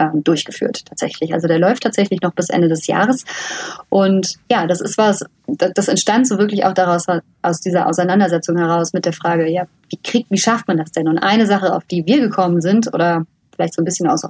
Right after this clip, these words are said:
immer aus der eigenen Historie, sowas ist ja immer sehr subjektiv geprägt, ist, dass wir probieren wollten, diese Hemmschwellen abzubauen, die ja doch oft bei Technik oder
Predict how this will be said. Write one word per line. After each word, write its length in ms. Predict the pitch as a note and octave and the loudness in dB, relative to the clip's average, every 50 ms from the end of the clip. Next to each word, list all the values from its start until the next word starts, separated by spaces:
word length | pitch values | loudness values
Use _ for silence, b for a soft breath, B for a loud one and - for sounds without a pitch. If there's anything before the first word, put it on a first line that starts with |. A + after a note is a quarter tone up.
| _ _ - | _ _ -2
immer 260 | F#3+ F#3+ F3+ F3 - | 0 2 2 2 0
aus 80 | E3+ | 0
der 140 | - - - | -2 -2 -2
eigenen 260 | - F3 E3+ F3 F3 | -2 -2 0 0 0
Historie, 520 | E3 F3 E3+ - - - G3+ G#3 G3+ F3 E3+ | 0 0 -2 -2 0 2 2 4 4 2 0
sowas 260 | E3 E3 D#3 E3+ E3 - | 0 -2 -2 -4 -4 -6
ist 120 | - - | -6 -6
ja 80 | - - | -6 -4
immer 180 | - E3+ F3 | -2 -2 0
sehr 120 | E3 E3 E3 | 0 0 0
subjektiv 500 | - F#3+ G3 - E3+ - - F3 F3 - | 0 -2 -2 -2 -6 -4 -4 -6 -6 -4
geprägt, 460 | - E3 - - - F3 F#3+ G3+ - | -6 -8 -6 -4 0 0 0 0 -2
ist, 180 | - - - _ B B B B B B B B B B B - | -8 -8 -10 _ B B B B B B B B B B B -2
dass 220 | F#3 E3+ - - | -2 -2 0 2
wir 100 | F#3 G3 | 0 0
probieren 480 | G3 - G#3 F3+ F3+ G3 G#3 G3+ F#3+ F3 | 2 0 0 2 2 2 4 4 4 4
wollten, 260 | F#3 F#3+ - - F3 | 2 2 2 0 -2
diese 200 | E3 E3 E3 F3 | 0 2 0 0
Hemmschwellen 800 | E3 F#3+ G#3 A#3+ B3+ - - E3+ E3+ E3 E3 E3 E3 E3 D#3 - _ _ _ _ _ - | 2 2 2 2 2 0 0 0 2 2 2 2 0 0 -4 -6 _ _ _ _ _ -2
abzubauen, 640 | - E3+ - - - F#3 D3+ E3+ E3+ E3 E3 E3 D#3 | -2 -2 -2 0 -2 0 2 2 2 2 2 2 2
die 80 | D#3+ | 2
ja 100 | F3 E3+ | 0 2
doch 320 | D#3+ F#3 G3 F#3+ - - - _ _ _ - | 2 2 0 0 -2 -8 -12 _ _ _ -2
oft 240 | - C#4+ C#4 - - | -2 -2 -2 -4 -2
bei 120 | - F3+ E3+ | -2 -2 -2
Technik 600 | - - F3+ F#3+ - - G3+ F3+ F3 E3 - - | 0 -2 -2 -2 0 -2 0 0 0 0 -2 -2
oder 400 | - C#3+ D#3+ D#3+ D#3+ D#3+ E3 | -2 0 2 2 2 2 2